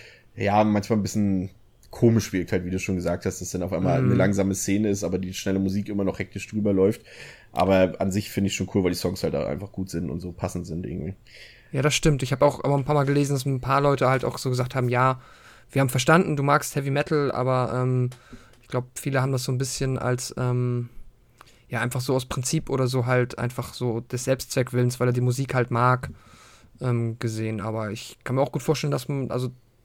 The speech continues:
Speaker 2: dass das jetzt nicht die einzige Motivation war, weshalb er jetzt sich da für diese Musik entschieden hat.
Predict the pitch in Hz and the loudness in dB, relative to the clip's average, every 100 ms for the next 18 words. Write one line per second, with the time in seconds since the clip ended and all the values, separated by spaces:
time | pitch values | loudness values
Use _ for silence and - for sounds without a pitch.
0 | - 127 127 135 127 139 127 120 123 127 | -10 -8 -6 -6 -4 -6 -2 -2 -2 -2
1 | 131 127 127 123 - 127 127 127 127 - | -2 0 0 -2 -4 -2 0 0 -2 -6
2 | - - - - 120 120 120 127 123 120 | -20 -20 -16 -2 2 2 2 0 2 0
3 | 117 - - 127 - 117 123 123 127 123 | 0 -4 -8 -8 -8 -6 -4 -2 -2 -2
4 | 127 120 131 123 120 120 | -2 -4 -2 -2 -4 -8